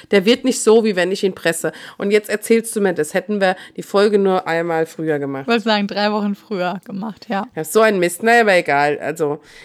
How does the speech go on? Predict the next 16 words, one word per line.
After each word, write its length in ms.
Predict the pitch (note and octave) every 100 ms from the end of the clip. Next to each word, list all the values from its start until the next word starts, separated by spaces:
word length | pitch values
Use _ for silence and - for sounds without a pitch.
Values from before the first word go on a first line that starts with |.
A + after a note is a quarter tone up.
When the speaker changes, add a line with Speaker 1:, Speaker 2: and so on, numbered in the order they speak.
| -
Speaker 1:
jetzt 180 | F#3+ F#3+
hab 140 | G3+ G3
ich 120 | -
halt 320 | E3+ D#3+ D#3+
eine 280 | D#3+ E3+ D#3+
Knoblauchpresse, 800 | A3+ A#3+ A3+ G#3+ G#3+ G3+ G#3 G#3
die 140 | G3
auch 140 | D3 -
noch 180 | E3+ -
super 320 | C4+ C4 A3
scheiße 480 | - F3 F#3+ F#3+ -
zu 140 | F3
reinigen 460 | F3 G3 G#3 F3+ F3
ist. 360 | E3+ - - - _ _ _ _ C#4+ - - - _ A3
Speaker 2:
Ja, 240 | G3+ G3+ - C#3 - - A3 D#4+ A4 -
aber 300 | A3+ A#3